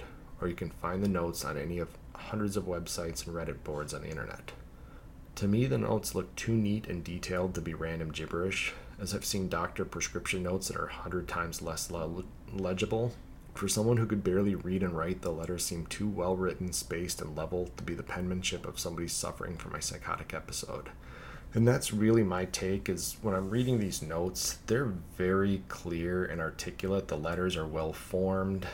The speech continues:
Everything on there, for the most part, is, is pretty easy to read. Uh, I've seen people in mental health crisis try to write stuff out. It's, their brain is either working at a, a million miles an hour, or they're just not able to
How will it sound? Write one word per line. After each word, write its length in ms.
Everything 440
on 240
there, 140
for 140
the 80
most 340
part, 240
is, 320
is 140
pretty 420
easy 340
to 160
read. 460
Uh, 260
I've 200
seen 640
people 640
in 380
mental 400
health 260
crisis 920
try 260
to 60
write 300
stuff 340
out. 380
It's, 420
their 140
brain 400
is 100
either 140
working 480
at 120
a, 140
a 80
million 420
miles 320
an 160
hour, 460
or 380
they're 160
just 360
not 280
able 260
to 380